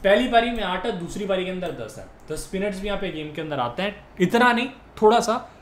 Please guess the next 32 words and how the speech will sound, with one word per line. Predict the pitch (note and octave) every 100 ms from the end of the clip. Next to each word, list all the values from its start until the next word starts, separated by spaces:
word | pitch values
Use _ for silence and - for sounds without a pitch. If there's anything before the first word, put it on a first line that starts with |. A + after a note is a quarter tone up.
| - - - -
और | B2+ C3+ C3+ C#3 C3+
off | F3+ G3
spinners | A3 G#3 G#3+
का | A3
तीन | G#3 F#3+
wicket | F#3+ F#3+ G3+
है, | G#3+ -
मैं | D#3+
side | D#3+ F3
होता | E3 F#3
हूँ | E3+
दोबारा। | D#3+ F3 G3+ - - -
Leg | D#3+ F#3+
spinners | G3 F#3+ F#3
का | F#3+
सात, | F3+ F3 F#3+ - - -
left | E3+ E3+ G3+
arm | G3
chairman | F#3+ F3+ F3+
का | F3+
तीन | E3 E3+ F#3 G3+ - -
और | D3 D#3
left | E3+ E3+ G3
arm | F3+
orthodox | D#3+ F3+ F3+ F3+
spinners | E3+ D3+
का | F#3
यहाँ | F#3
पे | G3+
पाँच | F#3+ E3+ C3+ B2+
wicket | G#2+ G2
है। | F#2